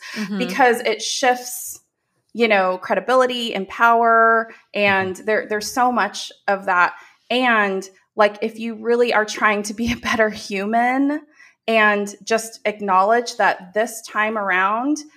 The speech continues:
Speaker 2: I may have lost <laughs> some of that, and
Speaker 1: Mm.
Speaker 2: know that next
Speaker 3: Mm.
Speaker 2: time around,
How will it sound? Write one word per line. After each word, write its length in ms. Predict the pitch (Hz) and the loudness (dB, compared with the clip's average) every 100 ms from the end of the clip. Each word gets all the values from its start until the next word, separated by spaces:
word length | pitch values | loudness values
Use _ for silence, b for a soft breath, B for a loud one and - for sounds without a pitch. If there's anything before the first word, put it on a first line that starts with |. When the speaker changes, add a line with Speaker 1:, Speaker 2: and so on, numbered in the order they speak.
| b b _ 208 | b b _ 2
Speaker 2:
I 140 | 233 | 4
may 180 | 247 233 | 2 -2
have 180 | 254 208 | -4 0
lost 400 | 202 214 233 - | 2 2 0 -10
<laughs> 120 | - | 0
some 140 | - 254 | 4 4
of 180 | 302 240 | 4 4
that, 440 | 294 277 349 359 302 - b b - | 4 6 6 2 -4 -12 b b -16
and 380 | 202 208 226 226 | -4 2 2 2
Speaker 1:
Mm. 140 | - | -2
Speaker 2:
know 200 | 220 220 | 2 2
that 140 | 240 220 | 2 -2
next 320 | 208 208 - | -2 -4 -6
Speaker 3:
Mm. 60 | |
Speaker 2:
time 200 | - 233 233 | -4 -2 -2
around, 580 | 214 196 208 247 311 | 0 2 2 2 0